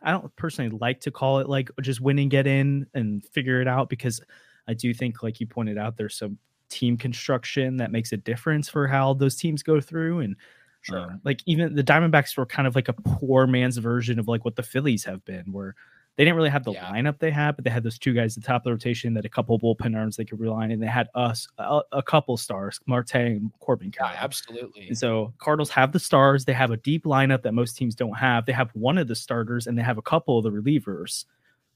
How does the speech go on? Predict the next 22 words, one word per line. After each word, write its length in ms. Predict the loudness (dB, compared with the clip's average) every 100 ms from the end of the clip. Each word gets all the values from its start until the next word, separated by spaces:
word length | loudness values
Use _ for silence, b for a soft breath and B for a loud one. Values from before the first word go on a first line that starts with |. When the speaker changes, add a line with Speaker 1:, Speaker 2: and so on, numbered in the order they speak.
| _
Speaker 1:
So, 440 | 8 8 8 4 _ _
again, 280 | 0 2 4
they're 100 | 2
not, 220 | 2 0 0
I'm 120 | 0
not 160 | 2 0
picking 180 | 0
them 140 | 0 2
to 60 |
win 120 | 2 2
a 60 |
hundred 320 | 2 0 0
games. 340 | 2 2 2 2
I'm 80 | -2
not 120 | -2
picking 200 | -4 -2
them 120 | 0
to 60 | 0
win 140 | 0
ninety-five 520 | 2 0 0 0 0
games, 300 | 0 0 -2
but 240 | -2 -4